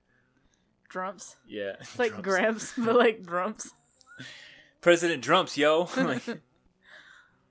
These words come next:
Speaker 2: I'm going over to,
Speaker 1: Yeah.
Speaker 2: oh, I'm going over to Uncle, Uncle Drumps.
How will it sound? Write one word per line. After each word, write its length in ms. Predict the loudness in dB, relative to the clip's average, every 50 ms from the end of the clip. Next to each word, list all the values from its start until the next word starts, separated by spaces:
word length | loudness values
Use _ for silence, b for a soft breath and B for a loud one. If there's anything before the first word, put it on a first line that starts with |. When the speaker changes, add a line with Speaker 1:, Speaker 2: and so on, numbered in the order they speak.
| _ _ _
Speaker 2:
I'm 60 | -8 -4
going 160 | -2 -2 -2
over 100 | -2 -4
to, 60 | -6 -6
Speaker 1:
Yeah. 120 | -6 -6
Speaker 2:
oh, 100 | -8 -8 -8
I'm 120 | -10 -8
going 220 | -8 -6 -6 -4 -4
over 100 | -4 -4
to 100 | -4 -6
Uncle, 480 | -6 -8 -10 -10 -10 -10 -8 -8 -8 -10
Uncle 240 | -12 -14 -12 -12 -12
Drumps. 760 | -8 -8 -8 -8 -8 -10 -12 -12 -12 -12 -12 -12 -14 -14 -16